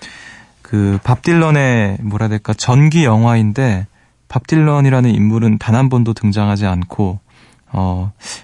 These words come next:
일곱 가지의 어떤 다른 캐릭터와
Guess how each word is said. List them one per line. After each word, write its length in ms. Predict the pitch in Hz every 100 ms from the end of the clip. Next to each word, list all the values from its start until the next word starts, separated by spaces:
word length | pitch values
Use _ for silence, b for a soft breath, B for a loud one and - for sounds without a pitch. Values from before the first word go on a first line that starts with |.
| _
일곱 300 | 151 160 175
가지의 800 | 170 156 147 139 131 120 110 107 -
어떤 220 | 113 107
다른 260 | - 127
캐릭터와 760 | 135 160 151 - 113 104 104